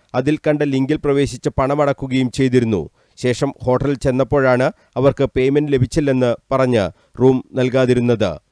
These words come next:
ഇതോടെയാണ് സൈറ്റ് തട്ടിപ്പാണെന്ന് പരാതിക്കാരന് മനസ്സിലായത്. ഓൺലൈൻ വഴി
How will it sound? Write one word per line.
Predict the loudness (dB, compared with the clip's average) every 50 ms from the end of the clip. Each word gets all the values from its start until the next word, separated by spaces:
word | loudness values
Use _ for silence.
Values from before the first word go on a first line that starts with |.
| _ _ _ -6
ഇതോടെയാണ് | 0 2 2 4 4 4 2 4 2 2 0 -2 _ _ -4
സൈറ്റ് | -2 -2 -2 -2 -4 -6 -4
തട്ടിപ്പാണെന്ന് | -4 -2 -2 -2 0 2 2 2 2 2 2 2 2 0 -2 _ _ -4 -2
പരാതിക്കാരന് | 0 0 2 0 0 0 0 0 0 2 0
മനസ്സിലായത്. | 0 0 0 0 -2 -2 -2 0 2 0 2 0 -2 -4 -4 -8 _ _ _ _ _ _ _ _ -4 2
ഓൺലൈൻ | 4 6 6 6 6 4 4 4
വഴി | 2 2 2 2 2